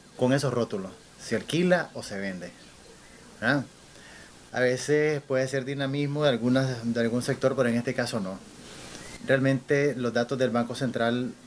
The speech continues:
nos arrojan que la situación económica todavía está bastante complicada. Es decir, no es un, no es una, no es solamente, bueno, Carrión se fue y bueno, nos vamos a alarmar o nos va a dar igual, ¿no?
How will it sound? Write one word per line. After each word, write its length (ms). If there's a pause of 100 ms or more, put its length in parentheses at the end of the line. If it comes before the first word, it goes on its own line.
(160)
nos 200
arrojan 340
que 100
la 100
situación 360
económica 520
todavía 720
está 600 (480)
bastante 480
complicada. 600 (520)
Es 60
decir, 260
no 200
es 80
un, 320
no 100
es 40
una, 460
no 160
es 60
solamente, 500
bueno, 320
Carrión 280
se 140
fue 320
y 60
bueno, 400 (160)
nos 100
vamos 240
a 40
alarmar 420
o 180
nos 180
va 80
a 20
dar 100
igual, 340
¿no? 240